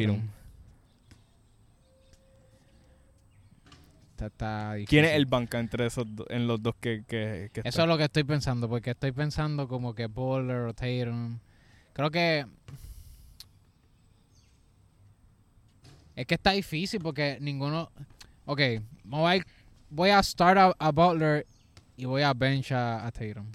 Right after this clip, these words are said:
Speaker 1: Igual que yo. Tú sabes, y, y yo tengo mi razón por qué yo empiezo a Butler que a Tatum. Porque Butler me puede hacer más. Depende cómo empiece ese primer quarter.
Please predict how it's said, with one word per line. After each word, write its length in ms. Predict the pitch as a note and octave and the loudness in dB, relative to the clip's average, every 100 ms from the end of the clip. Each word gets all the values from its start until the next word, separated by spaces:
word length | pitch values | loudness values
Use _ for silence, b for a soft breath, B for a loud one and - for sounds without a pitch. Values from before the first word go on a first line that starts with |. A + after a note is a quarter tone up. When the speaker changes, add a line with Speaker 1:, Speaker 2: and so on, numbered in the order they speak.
| - - - | -18 -20 -14
Speaker 1:
Igual 280 | B2+ A#2 G#2+ | -6 -4 -4
que 180 | A#2+ A2+ | -4 -4
yo. 120 | G#2+ - b b - | -6 -10 b b -8
Tú 100 | C3+ | 0
sabes, 200 | D#3+ D3+ | 2 4
y, 180 | D#3 - | 2 2
y 120 | D3 | 4
yo 140 | D3 D3 | 6 6
tengo 100 | E3+ | 6
mi 120 | F3 | 6
razón 240 | E3 E3+ | 4 2
por 180 | D#3+ C#3+ | 2 0
qué 240 | - C3+ C3+ | 4 2 4
yo 100 | C#3 | 2
empiezo 360 | C3+ D3 C#3+ | 2 2 4
a 60 | C3 | 2
Butler 500 | B2+ C3 B2 A2+ A2+ - | 2 0 -2 -4 -8 -8
que 80 | C3+ | -4
a 80 | A#2 | -2
Tatum. 360 | A#2 A#2 A2 G#2+ - - B B B B B - | -2 -6 -8 -12 -16 -20 B B B B B 2
Porque 240 | C3 C3+ | 6 8
Butler 360 | C3+ F3 E3 C#3 | 10 10 10 6
me 140 | B2+ | 4
puede 140 | B2 A#2+ | 0 0
hacer 180 | D3 | 0
más. 280 | A#2+ A#2 B2 - b b b b - | -2 -2 -4 -8 b b b b -8
Depende 540 | C3 C3 C3+ D#3 D#3 | 4 4 6 4 4
cómo 160 | C3 C3+ | 2 0
empiece 260 | C3+ C#3 | 2 2
ese 140 | C3+ C#3 | 2 0
primer 260 | C3+ C3 - | 0 -2 -4
quarter. 380 | A#2 A2 G#2+ | -6 -4 -6